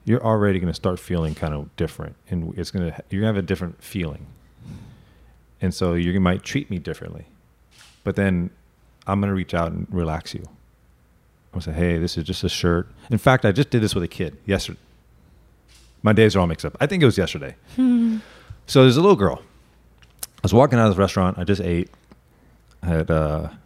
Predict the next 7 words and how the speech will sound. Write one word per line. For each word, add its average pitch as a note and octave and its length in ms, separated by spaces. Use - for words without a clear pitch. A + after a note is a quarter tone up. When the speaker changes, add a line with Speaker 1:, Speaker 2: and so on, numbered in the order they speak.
Speaker 1:
Brussels G2 320
sprout G2+ 260
salad F2 400
with F2 120
salmon. D#2+ 520
It E2+ 40
was E2 180